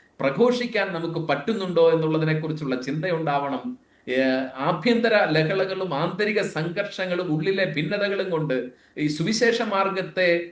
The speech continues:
ആരെങ്കിലും അവഗണിക്കാൻ ഇടയാവുന്നുണ്ടെങ്കിൽ അത് നമ്മുടെ കുറവാണെന്ന് തിരിച്ചറിയാനുള്ള ഒരു ശ്രദ്ധയുണ്ടാവണം.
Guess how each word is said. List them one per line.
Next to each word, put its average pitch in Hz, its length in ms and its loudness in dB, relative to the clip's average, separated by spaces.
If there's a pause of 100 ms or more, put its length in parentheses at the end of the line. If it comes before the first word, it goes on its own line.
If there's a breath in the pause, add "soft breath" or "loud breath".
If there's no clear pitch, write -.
(120)
ആരെങ്കിലും 220 960 2
അവഗണിക്കാൻ 196 640 -2
ഇടയാവുന്നുണ്ടെങ്കിൽ 175 1040 0 (180)
അത് 156 340 4
നമ്മുടെ 185 240 0
കുറവാണെന്ന് 202 760 0
തിരിച്ചറിയാനുള്ള 185 760 -2
ഒരു 170 140 2
ശ്രദ്ധയുണ്ടാവണം. 147 960 -4